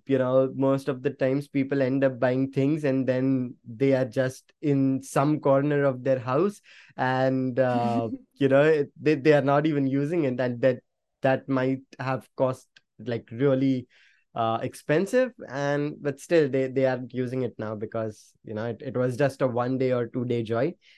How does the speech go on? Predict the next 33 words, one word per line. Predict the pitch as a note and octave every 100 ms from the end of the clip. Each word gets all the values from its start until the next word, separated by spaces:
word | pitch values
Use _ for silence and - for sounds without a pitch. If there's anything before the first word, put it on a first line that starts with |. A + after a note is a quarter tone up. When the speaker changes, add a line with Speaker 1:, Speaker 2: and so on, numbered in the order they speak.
| _
Speaker 1:
And | A#2+ A#2 A#2+ A#2+
for | B2+
that | A#2+ B2 -
one | A#2 B2 B2
or | A#2+
two | A#2 B2+
day | B2 B2+
joy, | A#2 A2+ E3 D3+
they, | B2+ B2 A#2+ A#2+
they | A#2
actually | A#2 A#2 B2 B2
spent, | A#2+ - A#2 A2+ A#2
like, | A2 G#2+ G#2 _ _ _ _
I | C3 B2
don't | A2
know, | G#2+
maybe | A#2 A#2+ B2
fifty, | B2 - C3
sixty | A2+ A2+ - A#2
dollars. | G#2+ A2+ E3 A3+ - _ - - _ -
But | C#3+ D3+
yeah, | D#3+ G2 -
I | C#3+
mean, | D#3+ D3
that's, | C#3 C#3 - -
that's | B2+ C3+ C3
the | D3+ C#3
amount | C#3 C3+ C3+ C3+
which | B2+ -
they | A#2+ A#2+
might | A#2+ A#2
have | A2
spent | - E3 B2 E2